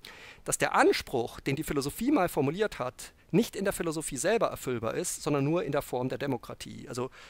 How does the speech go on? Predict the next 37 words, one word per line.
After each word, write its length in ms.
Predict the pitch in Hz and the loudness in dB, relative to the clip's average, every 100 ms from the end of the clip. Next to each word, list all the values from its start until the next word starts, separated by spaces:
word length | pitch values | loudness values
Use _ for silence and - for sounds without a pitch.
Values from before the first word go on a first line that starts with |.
| - | -4
Philosophen 460 | 185 190 370 226 | 2 4 6 6
haben 100 | 185 | 4
den 120 | 135 | 4
Anspruch 440 | 147 254 - - 226 | 4 4 4 0 0
formuliert, 640 | - 202 185 196 202 - | 2 2 4 2 0 -2
dass 160 | 143 - | 0 0
Gesellschaften 560 | - 160 - 147 - | 4 2 4 -2 -2
Spiegelung 460 | 123 - 254 262 240 | -2 2 4 6 6
brauchen, 540 | - 185 214 202 190 | 6 6 6 6 4
seit 280 | 147 143 175 | 4 6 6
Platon 380 | - 143 160 143 | 6 6 6 4
und 120 | 127 | 2
Sokrates, 600 | 220 269 226 208 202 - | 2 2 2 2 0 0
ja. 220 | 139 165 - - - - - - | 0 -2 -2 -12 -16 -16 -16 0
Aber 200 | 131 - | 2 8
eingelöst 580 | 269 277 151 120 - | 10 10 8 4 0
wird 100 | 127 | -4
dieser 200 | 135 131 | -4 -2
Anspruch 440 | 131 143 - 175 - | 0 -2 -2 -4 0
nicht 200 | 156 - | 0 0
in 80 | 185 | -2
der 100 | 180 | 0
Philosophie 400 | 170 143 - 120 | -2 -2 -4 -4
selbst, 360 | 127 139 - | -4 -4 -4
sondern 200 | 139 135 | -2 -2
in 120 | 127 | -2
der 100 | 127 | -4
Demokratie. 600 | 127 131 139 - 127 113 113 - - | -6 -6 -10 -10 -12 -12 -14 -20 -10
Und 260 | 143 - - | -8 -8 2
das 160 | 190 208 | 4 4
ist 120 | - | 4
so 100 | 185 | 4
meine 180 | 156 151 | 4 4
Position. 600 | 143 127 - 175 277 349 - - - - - | 0 -2 4 6 6 2 -6 -20 -20 -20 -2
Und 200 | 170 - | 0 4
das, 300 | 214 - - | 4 4 2
äh, 280 | 185 170 170 | 2 4 4